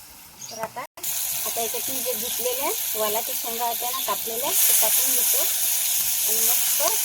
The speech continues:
परतून घेतो सर्व बाजूला, म्हणजे जेवढे आपले मसाले आहे ना,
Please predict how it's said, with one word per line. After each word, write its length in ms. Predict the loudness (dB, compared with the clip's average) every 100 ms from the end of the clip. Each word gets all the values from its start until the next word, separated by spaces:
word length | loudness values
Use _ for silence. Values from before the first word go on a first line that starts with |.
| 0
परतून 280 | 0 0
घेतो 240 | 0 0 -2
सर्व 400 | -2 0 -2 0
बाजूला, 380 | 0 0 -2 -2
म्हणजे 280 | -2 -2
जेवढे 260 | 0 0 0
आपले 360 | 0 0 -2 -2
मसाले 320 | -2 0 0
आहे 240 | 0 0
ना, 140 | 0